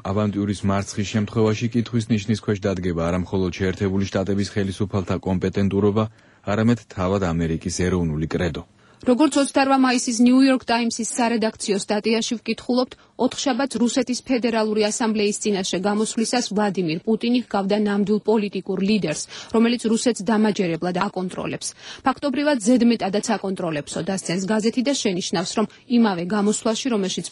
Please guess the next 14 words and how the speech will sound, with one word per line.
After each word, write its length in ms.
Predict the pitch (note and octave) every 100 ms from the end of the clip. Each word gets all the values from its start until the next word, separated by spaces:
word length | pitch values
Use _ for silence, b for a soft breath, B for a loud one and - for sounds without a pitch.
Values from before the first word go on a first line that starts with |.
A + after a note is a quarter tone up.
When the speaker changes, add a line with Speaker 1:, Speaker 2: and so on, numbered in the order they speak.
| -
Speaker 2:
პუტინმა 380 | G#3 F#3 F3+ F#3
ძლიერი, 500 | F#3+ G#3 G#3 F3 E3+
კომპეტენტური 640 | F#3+ G3 F#3+ G3 F#3 F#3 F#3
ლიდერის 320 | F3 F3+ E3
შთაბეჭდილება 680 | - F3+ G3+ - G#3 G#3 G#3+
დატოვა, 340 | A3 G#3+ A3 A#3+ B B
მან 140 | C4 C#4
იერიში 420 | C4+ C4+ C4 - C4
მიიტანა 380 | A#3 G#3 G#3+ A3+ G#3+
ადამიანის 520 | G#3 G#3 G3+ G#3 -
უფლებების 500 | G3+ - F3 E3 F3+
საკითხში 520 | - G#3+ A3 A3 - A3+
რუსეთის 440 | G#3 - F3+ F#3
კრიტიკოსებზეც. 1120 | - G3 E3 - - - - - - - -